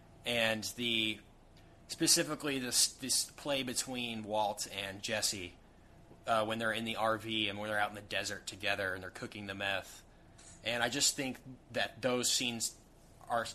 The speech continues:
s-, is some of the best television ever, you know, just those two guys working out their problems and relationships and forming this new friendship and partnership together. It was, it's just, I cou-, I mean, I was just, I, that, that's my favorite part of the show was the,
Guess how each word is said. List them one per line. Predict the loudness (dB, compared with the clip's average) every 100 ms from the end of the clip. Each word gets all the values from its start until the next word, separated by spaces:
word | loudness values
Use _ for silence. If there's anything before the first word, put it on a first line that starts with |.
| -10 2
s-, | 2
is | 2 2
some | 2 2
of | 0
the | 0
best | 0 0
television | 0 0 0 0 0
ever, | 2 2 0 -4
you | -2
know, | -2 -2
just | 2 2 2
those | -2 0
two | -2 0
guys | 2 4 2 -2
working | -4 -4 -2
out | -2 -2
their | -6 -6 -10 -20 -20 -20 -4
problems | -2 -2 -4 -6
and | -6
relationships | -4 -4 -4 -6 -6 -6 -6
and | -8
forming | -4 -4 -2
this | -4 -4
new | -4 -4 -4 -8 -14 -20 -20 -20 -16
friendship | -8 -6 -2 0 -2 -2
and | -6 -6 -4
partnership | -2 -2 -4 -6 -8
together. | -4 -4 -2 -4 -8 -20 -20 -20 -20 -6
It | -4
was, | -2 -4
it's | 0 4
just, | 6 6 4 0 -18 -20 -20 -20 -20 -20 -20 -20 -2
I | -2
cou-, | 4 4
I | 4
mean, | 2 4
I | 4
was | 4
just, | 2 2 2
I, | 0
that, | 0 -4 -2
that's | -2 0
my | -2
favorite | -2 -2 -2
part | -2 -2
of | 0
the |
show | 0 2 0
was | 0 -4
the, | -4 -6